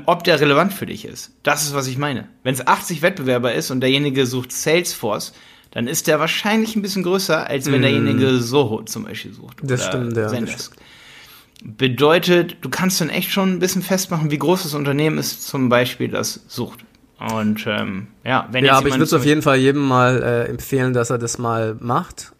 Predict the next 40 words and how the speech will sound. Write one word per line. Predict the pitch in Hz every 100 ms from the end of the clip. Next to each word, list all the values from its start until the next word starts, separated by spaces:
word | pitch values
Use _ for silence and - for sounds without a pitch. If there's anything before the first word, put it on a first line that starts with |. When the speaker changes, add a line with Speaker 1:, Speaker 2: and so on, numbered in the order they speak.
| -
Speaker 2:
Ähm, | 123 120 117 123 127 _ _ _ _ _ _ - -
ausprobiert, | 131 156 - 147 143 156 151
ob | 127 131
er |
damit | 127 123 117 -
Kunden | - 143 127 120 117 131 -
generiert. | 127 117 139 147 156 -
Wie | 127
gesagt, | 127 123 123 - -
äh, | 127 120 117
ich | 127 -
glaub, | 139 123 123 - - - _ _ _
ähm, | 127 120 117 120
das | 127
machen | 131 135
sehr, | 123 120
sehr | 117
viele | 113 143 135 135 135 135 165 -
in, | 135 123 127
in | 127 123
dem | 123
Bereich, | 123 120 117 127 127 -
die, | - -
bei | 120 120
so | 123
größeren | 123 123 127 135 123 123 117 113
Online-Shops | - 123 117 117 113 - 113 -
und | 117 107
so | 117
größeren, | - 117 120 120 110 104 - -
äh, | 117 - -
Brands | 127 120 113 117
und | 110
sowas. | 113 107 113 - - - -
Von | - 120
daher | 110 110
würde | 110
ich | 117
das, | 127 -
äh, | -